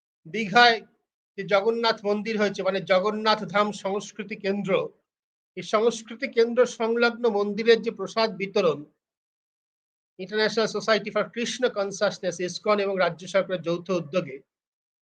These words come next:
এরকম একটা দপ্তর ছাড়া কি করে হবে, তো বোঝা খুব মুশকিল। হ্যাঁ, বোঝা গেল যে জেলা শাসক, মহকুমা শাসক, তারা এটা তদারকি করবেন,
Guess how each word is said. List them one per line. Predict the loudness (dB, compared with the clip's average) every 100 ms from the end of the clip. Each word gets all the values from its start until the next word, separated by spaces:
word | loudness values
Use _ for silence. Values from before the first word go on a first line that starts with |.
| _ _ _
এরকম | 0 0 2 0
একটা | 0
দপ্তর | 2 2 2 -2 -2
ছাড়া | 6 6
কি | 6
করে | 2 4 4
হবে, | 4 2 2
তো | 0
বোঝা | 0 2 2
খুব | 0 -8
মুশকিল। | -10 -12 -18 -20 _ _ _ _ _ _ _ _ _ _ _ _ _ _ _ _
হ্যাঁ, | 0 2
বোঝা | 2 2 4
গেল | 6 8 8
যে | 6 2
জেলা | 2 4 4
শাসক, | 4 2 4 2 2
মহকুমা | 0 0 0 0
শাসক, | 2 2 0 0
তারা | 4
এটা | 6 6
তদারকি | 4 4 4 4 2
করবেন, | 0 0 2 0 -2